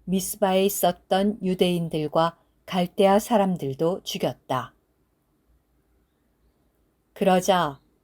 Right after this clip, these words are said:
작은 사람이든 큰 사람이든 온 백성과 군대 대장들이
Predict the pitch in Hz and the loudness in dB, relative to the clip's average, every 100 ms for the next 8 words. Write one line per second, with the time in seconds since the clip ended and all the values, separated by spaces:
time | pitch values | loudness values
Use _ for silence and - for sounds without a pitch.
0 | _ - 170 175 208 214 233 214 196 196 | _ -12 -4 -2 2 0 2 2 2 0
1 | 196 196 196 196 208 - 277 247 240 196 | 0 0 0 -4 -6 -2 0 0 0 -2
2 | 160 143 160 165 165 - _ _ _ _ | -2 -4 -6 -6 -8 -14 _ _ _ _
3 | _ _ 190 202 208 226 190 - 185 170 | _ _ 4 6 4 2 -2 -2 -4 -4
4 | 160 165 - _ _ - 202 196 208 208 | 0 -2 -2 _ _ -4 0 4 4 4
5 | 185 180 175 170 185 139 | 0 -2 -2 -4 -4 -6